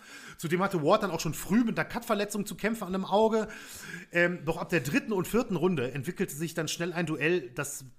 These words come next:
an die Hoffnungen der, vieler Fans eben anknüpfte. Das lag nämlich unter anderem daran, dass Ward besser in den Kampf fand, häufiger auch mit seinem wirklich berühmten linken Haken zum Körper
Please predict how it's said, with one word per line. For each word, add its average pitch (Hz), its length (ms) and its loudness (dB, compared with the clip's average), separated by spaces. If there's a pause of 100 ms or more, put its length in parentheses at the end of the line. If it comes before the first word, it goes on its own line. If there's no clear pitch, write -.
an 165 120 -2
die 151 140 -2
Hoffnungen 175 580 2
der, 165 240 -6
vieler 196 240 0
Fans 156 280 -2
eben 170 220 -2
anknüpfte. 147 640 -6 (580)
Das 156 220 0
lag 160 280 4
nämlich 175 220 -2
unter 226 220 2
anderem 170 220 0
daran, 196 360 6
dass 160 240 -2
Ward 165 280 2
besser 208 240 2
in 202 80 0
den 165 140 0
Kampf 202 280 2
fand, 240 320 4
häufiger 190 420 2
auch 156 80 -4
mit 165 120 -2
seinem 156 240 2
wirklich 143 220 -8
berühmten 180 460 4
linken 165 280 6
Haken 190 260 8
zum 139 140 -8
Körper 175 360 -2